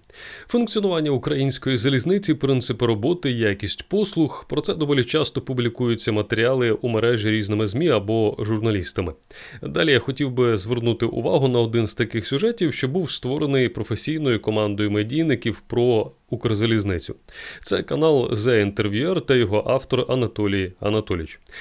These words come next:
Його, мабуть, знають багато українців за участю у різних телевізійних проектах. І от влітку цього року The Interviewer випустив двогодинний відеофільм про українську залізницю.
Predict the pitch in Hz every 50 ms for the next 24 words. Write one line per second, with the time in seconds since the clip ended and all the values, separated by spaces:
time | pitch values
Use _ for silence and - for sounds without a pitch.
0 | - - - - 151 175 196 175 156 147 147 127 - - - - 113 131 139 120
1 | 107 101 95 - - 107 104 104 95 95 - - 110 113 107 151 160 226 254 247
2 | - 190 156 120 110 131 175 190 175 - 143 123 - - 131 127 120 117 135 151
3 | 135 113 127 123 110 - - - 127 120 117 110 107 98 104 113 113 110 107 104
4 | 95 - - - 127 117 98 85 - - - - - - - - 185 226 226 226
5 | - 151 131 175 190 160 - 151 131 - 139 107 147 208 240 233 - 165 131 113
6 | 143 147 139 123 - 131 117 110 113 131 160 160 123 123 120 - 117 113 - -
7 | - 127 110 107 107 107 120 113 113 131 123 117 120 117 107 101 98 95 90 95
8 | 95 95 110 104 - 208 208 214 175 - - 123 123 117 107 - 117 113 107 101
9 | 98 95 - - 120 110 107 113 113 110 98 95 90 85 - -